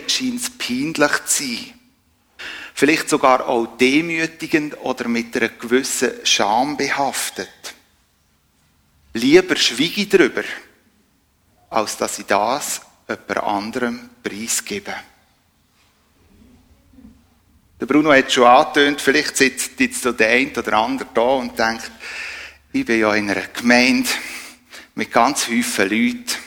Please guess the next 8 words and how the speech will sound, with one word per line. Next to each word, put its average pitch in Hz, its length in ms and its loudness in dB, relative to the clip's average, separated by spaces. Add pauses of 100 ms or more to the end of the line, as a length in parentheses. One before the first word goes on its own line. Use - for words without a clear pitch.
(600)
Und 120 160 -4
wenn 127 160 6
ich 120 120 2
jemals 131 680 4
das - 80 -6
Gefühl 139 320 2
sollte 120 480 0
haben, 117 340 4